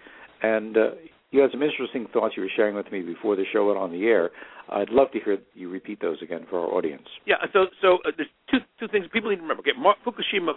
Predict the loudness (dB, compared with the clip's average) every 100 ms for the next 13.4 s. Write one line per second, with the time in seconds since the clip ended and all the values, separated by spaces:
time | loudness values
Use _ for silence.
0 | -6 4 4 4 -4 -14 _ 0 4 4
1 | 0 -8 -10 _ _ _ _ _ _ _
2 | _ _ 4 4 6 0 -4 2 4 4
3 | 2 -2 -12 _ _ -2 0 0 2 0
4 | 0 -10 -4 -4 -4 -12 _ -12 -6 -2
5 | -2 -2 2 2 2 -6 -10 -8 -2 2
6 | 4 2 -2 -2 -2 -4 -6 -6 -6 _
7 | _ -4 -4 -2 -4 0 -2 -2 -4 -2
8 | -2 2 2 2 -2 -4 -2 -2 -2 -4
9 | -8 -4 0 2 2 -2 -2 _ -20 -20
10 | -20 -4 -2 -2 0 0 0 2 4 4
11 | 0 _ -6 -2 -2 2 2 4 0 -2
12 | 4 4 4 -2 -2 0 0 -4 -2 2
13 | 4 2 0